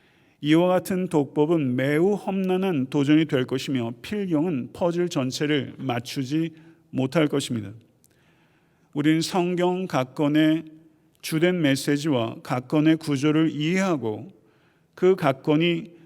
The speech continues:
보다 큰 이야기와 어떻게 조화되고 있는지를 항상 의식하면서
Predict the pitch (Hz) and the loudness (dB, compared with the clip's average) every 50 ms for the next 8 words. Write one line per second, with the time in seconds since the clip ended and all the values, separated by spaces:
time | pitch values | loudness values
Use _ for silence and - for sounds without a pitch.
0 | - _ _ - - 143 147 156 180 185 185 185 - 196 190 190 190 180 123 160 | -20 _ _ -2 0 0 2 2 2 0 -2 -2 -4 -2 -2 -2 -2 -4 -2 0
1 | 160 151 156 156 151 156 151 151 151 147 147 156 160 160 165 - - - - - | 4 4 6 6 6 4 4 2 2 4 4 4 2 2 0 -4 -10 -20 -20 -20
2 | _ _ - - 135 143 139 - 165 147 147 - 170 170 175 170 165 - - - | _ _ -4 -2 -2 0 0 0 -2 -2 -2 -2 -2 -2 0 -2 -2 -6 -10 -20
3 | - - _ _ _ _ - - 156 151 156 170 185 185 175 175 165 170 180 160 | -20 -20 _ _ _ _ -6 -2 2 4 4 4 4 4 2 2 2 2 2 4
4 | 139 135 135 139 143 143 139 131 127 127 117 - 214 196 190 180 202 190 180 160 | 4 2 2 2 0 0 0 -2 -2 -2 -4 -4 -6 -4 -4 -4 -4 -2 0 0
5 | 139 135 127 120 143 131 - - 147 135 131 135 147 - 147 127 113 110 117 - | 2 0 0 0 -4 -4 -4 -2 -2 0 0 0 0 0 0 -2 -2 -2 -6 -10